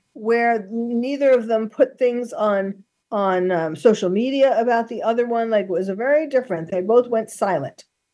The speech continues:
Now, I am, um, the author of a best-selling, award-winning book called Bad Boys, Why We Love Them, How to Live With Them, and When to Leave Them.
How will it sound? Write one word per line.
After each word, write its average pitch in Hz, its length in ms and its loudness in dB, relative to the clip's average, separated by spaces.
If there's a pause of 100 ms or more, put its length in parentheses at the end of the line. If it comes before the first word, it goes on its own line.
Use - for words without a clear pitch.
(240)
Now, 220 120 0
I 247 180 -2
am, 262 500 0 (180)
um, 196 440 -2
the 208 120 0
author 214 540 0
of 180 220 -4
a 180 80 0
best-selling, 202 680 -2
award-winning 190 580 -2
book 185 180 -2
called 175 340 -2 (320)
Bad 208 320 0
Boys, 165 420 0
Why 190 220 2
We 233 140 -4
Love 196 260 0
Them, 190 160 -4
How 196 200 -4
to 226 80 0
Live 208 200 0
With 180 160 -2
Them, 185 220 0
and 175 160 -2
When 160 140 0
to 208 100 -6
Leave 262 260 0
Them. 135 300 -4